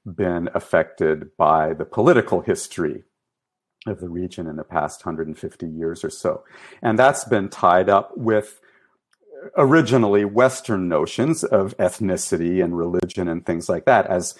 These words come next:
as social categories. Um, and we should, uh, remind ourselves that, that these ways of defining identity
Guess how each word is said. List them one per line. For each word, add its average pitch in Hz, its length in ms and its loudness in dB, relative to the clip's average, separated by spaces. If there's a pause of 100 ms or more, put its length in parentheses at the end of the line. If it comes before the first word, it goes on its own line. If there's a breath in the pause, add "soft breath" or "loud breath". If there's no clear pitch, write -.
as - 360 0
social 92 440 2
categories. 98 1080 -2 (100)
Um, 95 320 -4
and 95 460 0
we 101 140 -2
should, 92 420 -2 (1120 soft breath)
uh, 117 80 -2
remind 98 760 4
ourselves 95 720 2
that, 98 260 2 (540)
that 92 500 -2
these 120 680 0
ways 104 640 4
of 90 340 -2
defining 98 880 2
identity 90 880 0